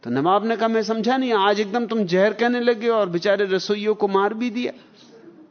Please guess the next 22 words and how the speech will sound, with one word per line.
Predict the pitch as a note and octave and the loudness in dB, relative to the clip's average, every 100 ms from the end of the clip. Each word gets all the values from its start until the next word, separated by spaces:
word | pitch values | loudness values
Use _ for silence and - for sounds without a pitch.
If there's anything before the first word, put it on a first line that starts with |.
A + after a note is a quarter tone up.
| - _ - | -20 _ -12
और | |
तुमने | - G3+ G#3+ G3+ F3+ | -2 0 4 4 4
थाली | - - - F#3 A3 | -4 -10 -2 0 0
मुझसे | G3+ G#3 - B3 | 0 0 0 -2
भी | A#3 | 0
जोर | B3 B3+ | 0 0
से | - | -2
फेंकी।" | B3+ C4 G#3+ C#4 - - - | -4 -4 -4 -8 -10 -18 -4
नसरुद्दीन | D3+ F#3 A#3 A3 F#3+ B3 | -2 0 -2 -2 -2 0
ने | A#3+ G#3+ | 2 2
कहा, | D#3+ | 2
"मालिक, | C#3 B2 D#3 G3 - C#3+ | 2 0 -2 -6 -10 -8
हम | E3 F#3+ | -6 -2
कोई | G#3 E3+ | 0 0
भिंडी | A2+ A#2+ B2 E3+ | -2 -4 0 -2
के | F#3 | -2
नौकर | D3 G2+ - G2+ | -4 -4 -6 -8
नहीं, | - C3+ | -6 -6
हम | E3 F#3 | -4 -2
तो | G#3+ | 0
आपके | D#3 D#3 - A#3+ | 0 0 0 -2
नौकर। | G#3+ D#3+ - | 0 0 -2